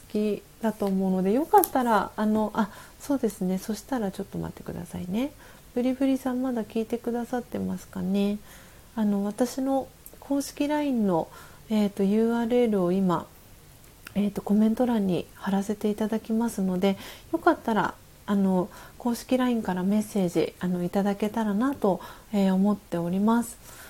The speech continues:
なんで、スタンプ、えーと、登録しただけでは、あの、私の方からは、あの、ブリブリさんに直接メッセージを送ることができないので、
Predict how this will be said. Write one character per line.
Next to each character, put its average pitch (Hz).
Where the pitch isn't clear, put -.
な 269
ん 240
で、 220
ス -
タ 339
ン 349
プ、 202
え 196
ー -
と、 185
登 285
録 311
し -
た 302
だ 294
け 294
で 254
は、 202
あ 196
の、 190
私 226
の 247
方 240
か 196
ら 185
は、 190
あ 202
の、 185
ブ 202
リ 214
ブ 214
リ 214
さ 220
ん 214
に 214
直 208
接 214
メ 220
ッ -
セ 220
ー -
ジ 180
を 165
送 202
る 208
こ 220
と 180
が 175
で 180
き 226
な 220
い 190
の 180
で、 202